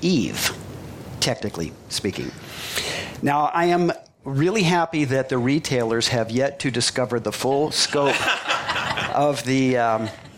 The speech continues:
of the church year. Um, and so we are not likely to see any more holiday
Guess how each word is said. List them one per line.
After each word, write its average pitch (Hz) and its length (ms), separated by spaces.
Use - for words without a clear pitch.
of 135 160
the 151 80
church 143 460
year. 139 420
Um, 113 460
and 139 140
so - 120
we 160 200
are 180 80
not 165 260
likely 147 640
to 135 320
see 127 260
any 156 140
more 165 180
holiday 135 680